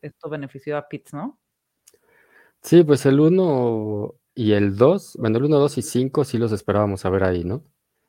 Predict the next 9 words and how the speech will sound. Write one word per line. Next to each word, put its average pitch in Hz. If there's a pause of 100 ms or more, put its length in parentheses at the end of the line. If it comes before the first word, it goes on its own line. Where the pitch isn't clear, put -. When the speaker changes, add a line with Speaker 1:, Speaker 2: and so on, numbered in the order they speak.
(760)
Speaker 2:
Pero 101
Gesicki 120
en 135
tercero, 117
con 101
todo 120
y 131
su 110
cero. 113